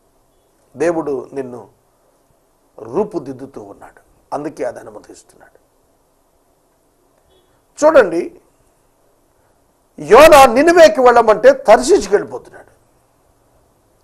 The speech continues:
యోనా దేవుడు నినివేకి వెళ్ళమని చెప్పగా తర్షీషుకు పారిపోతున్నాడు. అల్లకల్లోలమైన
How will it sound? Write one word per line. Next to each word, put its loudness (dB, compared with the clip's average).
యోనా 4
దేవుడు 6
నినివేకి 0
వెళ్ళమని 2
చెప్పగా 2
తర్షీషుకు -2
పారిపోతున్నాడు. -6
అల్లకల్లోలమైన 6